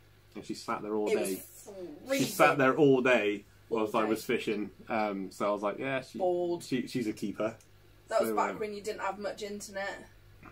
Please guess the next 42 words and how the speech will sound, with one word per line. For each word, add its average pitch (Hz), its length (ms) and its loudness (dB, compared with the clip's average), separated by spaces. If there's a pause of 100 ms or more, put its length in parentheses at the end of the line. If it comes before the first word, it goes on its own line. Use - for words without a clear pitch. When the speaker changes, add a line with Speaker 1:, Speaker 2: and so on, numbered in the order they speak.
(520)
Speaker 2:
Didn't 190 140 -6
have 180 80 -2
anything 180 380 -6
to 160 80 -6
do. 196 500 -6 (100)
Speaker 1:
Twelve 349 220 -2
years 359 160 2
ago - 140 -2
we 95 100 -2
had 92 140 -6
quite - 180 -10
a - 60 -10
lot - 100 -8
of - 80 -12
internet. 254 400 -10
We 349 100 -8
were 466 120 -6
Speaker 2:
No. 440 80 -4
Speaker 1:
about. 466 260 -8 (640)
Speaker 2:
It 269 80 -4
was - 120 -6
Speaker 1:
But, 330 100 -4
Speaker 2:
when - 20 -2
you 294 60 0
Speaker 1:
um, 294 60 0
Speaker 2:
used 311 120 -4
to - 80 -6
pe-, - 220 -8
have - 260 -10
to - 60 -4
Speaker 1:
<laughs> - 140 -6
it 208 60 10
Speaker 2:
physically - 60 0
Speaker 1:
wasn't 233 500 -2
Speaker 2:
pay 226 260 0
for 185 120 -6
internet 202 560 -6
when 180 100 -4
Speaker 1:
Yeah. 180 100 -4
Speaker 2:
you 180 200 -12
used 196 240 -12
it. 139 220 -2